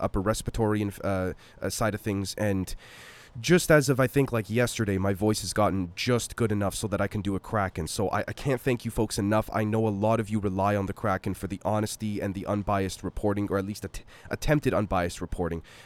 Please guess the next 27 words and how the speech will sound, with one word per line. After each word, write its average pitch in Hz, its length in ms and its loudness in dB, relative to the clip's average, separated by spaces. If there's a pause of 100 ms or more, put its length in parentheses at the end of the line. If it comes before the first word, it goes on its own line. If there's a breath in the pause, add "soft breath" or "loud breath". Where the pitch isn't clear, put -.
Um, 107 280 0
so 123 180 0
at 123 80 0
this 165 140 -2
point, 156 260 0
guys, 135 300 0
honestly, 131 500 2
I 117 80 4
don't 127 140 4
even 127 120 -2
know 120 100 0
what 117 120 0
I'm 110 80 -2
gonna 104 120 -2
call 117 260 0
the 117 80 -4
Kraken 117 340 2
title 113 300 0
just 107 160 -6
'cause 117 100 -2
there's 101 140 -8
so 117 120 -2
much 110 180 -4
to 104 60 -10
catch 110 300 -6
up 107 160 -4
on. 107 160 0